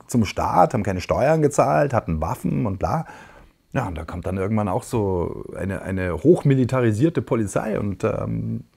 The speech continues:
kam's zum, zum Konflikt. Ich weiß gar nicht mehr, wie viele Leute da gestorben sind. Am Ende ist das ganze Ding abgebrannt und da sind ein Haufen Leute sind da, da gestorben. Da ist, da ist man mit Panzern vorgefahren.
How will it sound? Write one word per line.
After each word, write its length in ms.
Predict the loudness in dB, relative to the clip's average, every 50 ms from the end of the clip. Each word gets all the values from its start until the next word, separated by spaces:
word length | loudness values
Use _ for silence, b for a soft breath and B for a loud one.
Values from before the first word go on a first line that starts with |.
| _ -16 -14 -12 -12 -4
kam's 280 | -2 -2 0 0 -2 0
zum, 300 | 0 2 2 2 2 0
zum 160 | 0 -2 0
Konflikt. 500 | 0 0 -2 0 2 2 2 2 0 -8 B B B B B B B B B B _
Ich 80 | -16 -14
weiß 140 | -14 -14
gar 80 | -14 -12
nicht 80 | -12 -10
mehr, 140 | -10 -10
wie 60 | -8 -8
viele 120 | -4 -2
Leute 220 | -2 -2 -2 -2
da 40 | -4
gestorben 360 | -6 -4 -2 -2 -2 -2 -2
sind. 80 | -2 -2
Am 80 | -2 -2
Ende 160 | -2 -2 -2
ist 80 | -2
das 100 | -4 -2
ganze 240 | -2 -2 -4 -4 -4
Ding 160 | -4 -4 -4
abgebrannt 640 | -4 -6 -2 -2 0 0 0 -2 -2 -2 -2 -4 -4
und 80 | -4
da 80 | -4 -2
sind 240 | -2 -4 -4 -6 B B B B B B B -6
ein 140 | -4 -2
Haufen 260 | 0 -2 0 0 0 0
Leute 240 | 0 0 -2 -2
sind 120 | -2 0 0
da, 200 | 0 0 -2 -2
da 220 | -6 -8 -8 -6
gestorben. 420 | -6 -6 -6 -6 -6 -4 -4 -2 -2
Da 60 | -2
ist, 200 | -4 -4 -2 -2
da 60 | -2
ist 80 | 0 2
man 140 | 2 0
mit 100 | 2 0
Panzern 380 | -2 -2 -2 -4 -2 -4 -8 -8
vorgefahren. 500 | -8 -10 -10 -10 -12 -12 -12 -12 -14